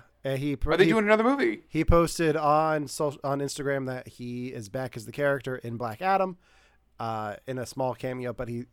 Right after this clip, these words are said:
Speaker 1: teased that there's more coming from him as that character. So
Speaker 2: I feel like he likes that character enough that, like, Henry Cavill would be Superman until it's inappropriate for him to be
Speaker 1: Mm-hmm.
Speaker 2: Superman. Like, he would really still, and you know what? I don't hate that 'cause he's very good at it.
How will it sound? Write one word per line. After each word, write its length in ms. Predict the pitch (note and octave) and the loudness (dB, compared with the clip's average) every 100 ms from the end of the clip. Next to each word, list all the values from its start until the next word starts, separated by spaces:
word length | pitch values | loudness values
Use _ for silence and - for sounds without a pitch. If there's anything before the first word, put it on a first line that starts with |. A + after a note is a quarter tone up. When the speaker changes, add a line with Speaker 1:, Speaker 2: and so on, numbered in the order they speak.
| - | -10
Speaker 1:
teased 360 | C#3+ C3 A#2 | -6 -4 -4
that 100 | C3 | -8
there's 200 | B2 A#2+ | -8 -8
more 180 | G#2+ A#2+ | -6 -8
coming 280 | A2+ A2+ A2+ | -8 -8 -10
from 220 | G2+ A2+ G#2 | -8 -10 -8
him 440 | G#2+ G#2 G2 F#2 _ | -8 -10 -10 -16 _
as 240 | G#2+ G#2 F#2 | -8 -8 -8
that 200 | F2+ D#2 | -12 -12
character. 420 | G2+ E2+ - - _ _ | -14 -14 -18 -20 _ _
So 300 | - F2 E2 _ _ _ _ _ _ _ _ _ _ _ _ _ - | -14 -14 -16 _ _ _ _ _ _ _ _ _ _ _ _ _ -14
Speaker 2:
I 80 | A#3 | -14
feel 240 | - C#5+ | -12 -6
like 160 | C#5 A3 | -6 -6
he 160 | - | -6
likes 280 | F3 C3 B2+ | -2 -2 2
that 160 | C#3 A#2+ | 2 2
character 380 | C3 A#2 B2 A#2 | 2 2 2 0
enough 240 | A2 G#2 | 0 -2
that, 80 | B2 | -4
like, 160 | A2+ | -6
Henry 280 | - F3 G3+ | -2 -2 -2
Cavill 380 | G3+ D#3 C#3 C3 | 0 2 2 2
would 120 | A#2+ | -2
be 120 | A#2+ A#2 | -4 -8
Superman 580 | - A2+ A2+ A2 G#2 G#2 | -8 -10 -8 -6 -6 -6
until 320 | A2 A2+ A2 | -10 -6 -4
it's 160 | G#2 | -4
inappropriate 640 | A2+ G#2 - G2+ G#2 G2 F#2+ | -6 -6 -4 -4 -4 -8 -8
for 100 | G2+ | -10
him 160 | G#2 F#2+ | -10 -14
to 60 | |
be 100 | F#3 | -18
Speaker 1:
Mm-hmm. 220 | G2 - D#3 | -20 -10 -6
Speaker 2:
Superman. 360 | D3 D3 C2+ _ - | -6 -8 -10 _ -4
Like, 220 | A2+ - _ _ | -2 -2 _ _
he 160 | _ F3 | _ -2
would 160 | F3+ D3 | -2 2
really 280 | D3 C3+ | 4 4
still, 200 | A#2+ - C3 | 2 -2 -4
and 140 | F3 | -4
you 60 | F#3+ | -2
know 80 | G#3 | 0
what? 120 | F#3 | 0
I 80 | D#3+ | 2
don't 180 | G3 A3 | 0 0
hate 320 | - D#3 D3 | -4 -4 -2
that 240 | A#2 F#2+ | -4 -4
'cause 220 | - D#3 C#3+ | -6 -8 -6
he's 180 | E3+ | -12
very 540 | D3 C#3+ D#3+ D#3 D#3 C#3+ | -14 -4 2 2 2 0
good 240 | B2 A#2 | 2 2
at 220 | G2 D2+ | 0 -4
it. 60 | - | -10